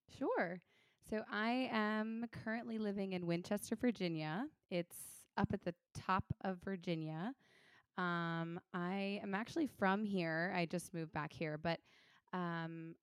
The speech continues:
I am currently, I just finished up working at this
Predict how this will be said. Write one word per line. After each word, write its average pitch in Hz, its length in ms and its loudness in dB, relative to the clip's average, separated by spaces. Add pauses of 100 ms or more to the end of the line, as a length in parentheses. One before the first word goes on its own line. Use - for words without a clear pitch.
I 190 480 -2
am 175 540 0 (160)
currently, 175 880 2 (420)
I 185 100 4
just 220 280 -2
finished 226 340 -2
up 196 140 2 (200)
working 185 340 0
at 175 100 0
this 180 160 0